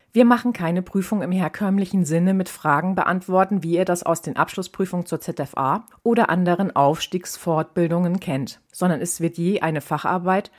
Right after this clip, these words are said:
über ein Thema geschrieben. Die Facharbeit hat je nach Thema die Aspekte des Personals, der Betriebswirtschaft, des Rechts und des Marketings. So habe ich meinen Urlaub unter anderem dazu genutzt, meine Facharbeit fertigzustellen und persönlich zum festgelegten Termin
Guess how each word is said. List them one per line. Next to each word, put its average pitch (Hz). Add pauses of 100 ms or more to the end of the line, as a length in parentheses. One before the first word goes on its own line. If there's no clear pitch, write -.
(160)
über 202
ein 156
Thema 175
geschrieben. 208
Die 196
Facharbeit 180
hat 151
je 170
nach 156
Thema 180
die 170
Aspekte 170
des 151
Personals, 160 (100)
der 160
Betriebswirtschaft, 196 (160)
des -
Rechts -
und 165
des -
Marketings. -
So 233
habe 220
ich 220
meinen 151
Urlaub 196
unter 170
anderem 156
dazu 139
genutzt, 196 (400)
meine 226
Facharbeit 170
fertigzustellen 202 (500)
und 277
persönlich 180
zum 147
festgelegten 165
Termin 170